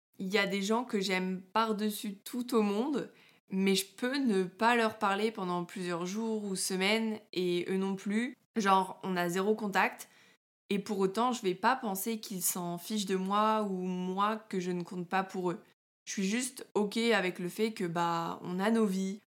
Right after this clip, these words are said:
on n'a pas forcément besoin de se parler tous les jours ou toutes les semaines pour savoir que les liens d'amitié, de famille ou d'amour sont bel et bien présents quand même. Je sais pas si je suis très claire, mais je pense que vous avez saisi un peu le truc.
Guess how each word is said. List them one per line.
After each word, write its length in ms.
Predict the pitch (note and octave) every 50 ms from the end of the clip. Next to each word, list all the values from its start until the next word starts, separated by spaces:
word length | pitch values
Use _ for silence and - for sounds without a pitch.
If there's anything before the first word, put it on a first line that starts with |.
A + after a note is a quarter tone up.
| _ _
on 100 | F#3+ F#3
n'a 300 | F#3 F3+ F3 F3 F3 F3
pas 180 | F3 G3 G#3
forcément 420 | G#3+ A3+ G#3 G#3+ - G#3+ F#3+ F#3+ F#3+
besoin 400 | F#3+ F#3+ G3+ G3 G3+ G3+ G#3 G#3
de 60 | G#3
se 80 | - F#3+
parler 280 | F#3 F3 F3 F#3 F#3
tous 140 | F#3+ - F#3
les 140 | E3+ F3 E3+
jours 420 | F3+ G3+ A3 A3+ A3+ A3+ G#3+ G3+
ou 80 | F#3+ F#3+
toutes 240 | F3 - - - -
les 100 | F3+ E3+
semaines 460 | - - G3+ G3+ G#3+ A3 A3 A3 G#3+
pour 160 | G#3+ A3 -
savoir 400 | - F#3+ F3 F#3 G3 G#3 G3+ -
que 80 | - G3
les 240 | F3 F3 F3 F3
liens 240 | E3+ E3+ F3+ F3+ F#3
d'amitié, 840 | F#3 F3 E3+ E3+ E3+ E3+ E3+ E3 - - G#3 G#3 G#3+ G#3+ G#3+ G#3+ - - - - - _ _ _ _ -
de 260 | F3+ E3+ F#3 F3+ F3
famille 640 | F3 - F#3+ F3+ F#3+ G3 G#3 G#3+ G#3+ G#3+ A3 A3 - -
ou 240 | F#3 F#3 F3+ F3+
d'amour 680 | F3 E3 E3+ F#3+ F#3+ F#3+ G3 G3+ G#3 A3 A3 A3 - -
sont 500 | - - - F#3 F3 F3 E3+ E3+ E3+ G3 G#3+
bel 300 | A3 F#3 F#3+ G3 G3 G3
et 80 | F#3+
bien 220 | E3 F3+ F#3 F3 F3
présents 420 | F3 - - G3 F3 F#3 F3+ F3+
quand 160 | F3+ - F#3
même. 260 | F3 E3+ D#3+ E3 G3 - - - _ _ _ _ _ _ _ _ _ -
Je 100 | G#3 G3
sais 100 | G#3 G#3+
pas 140 | A3 A#3+
si 120 | A#3+ B3 A#3+
je 60 | B3+
suis 80 | C4 A3
très 200 | - - G#3+ G3
claire, 380 | - G#3 G3+ G#3 G#3 G#3 G3+
mais 320 | F#3+ F3+ F3 F3 F3 F3 F3+
je 140 | - -
pense 260 | - F#3 F#3 F#3 F#3+ -
que 80 | -
vous 140 | F#3 F#3 F3+
avez 220 | F3+ F3 E3+ F3
saisi 360 | F3+ - F#3+ F#3 G#3 F#3 F3 F3+
un 120 | E3+ E3+
peu 100 | E3+ E3+
le 80 | D#3+ D#3+
truc. 380 | - - - - - - -